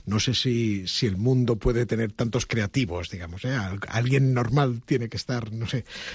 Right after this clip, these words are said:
eh, en, en una, en, en otros trabajos menos creativos. Eh, ¿puedes, puedes ayudarnos a, a definirla en, en este sentido fértil, ¿no? En el sentido de, de lograr resultados que estás,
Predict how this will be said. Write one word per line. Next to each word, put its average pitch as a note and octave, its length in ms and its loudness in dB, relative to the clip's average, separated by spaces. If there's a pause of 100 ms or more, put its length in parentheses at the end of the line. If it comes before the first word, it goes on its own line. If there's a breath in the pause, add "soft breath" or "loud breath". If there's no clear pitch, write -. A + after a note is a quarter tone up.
eh, G#2 540 0
en, F#2+ 200 -4
en A#2 240 -2
una, G#2+ 300 -2
en, G2+ 340 -6
en C#3 120 0
otros D3+ 200 2
trabajos C3+ 400 0
menos C3 240 0
creativos. G2 500 -4 (500 loud breath)
Eh, C#3+ 540 4 (460)
¿puedes, F#3 420 2 (160)
puedes E3+ 220 2
ayudarnos C#3+ 540 4
a, C#3 100 -4
a C3+ 80 2
definirla B2+ 800 2 (440 loud breath)
en, B2+ 260 0
en C#3+ 120 2
este C#3+ 240 2
sentido C3+ 540 2
fértil, B2 640 0
¿no? D3 140 0
En E3+ 60 2
el C3 60 2
sentido B2 420 0
de, A#2 240 2
de A#2+ 280 0 (180)
lograr B2+ 440 2
resultados B2 540 0
que B2 100 -4
estás, A#2 520 0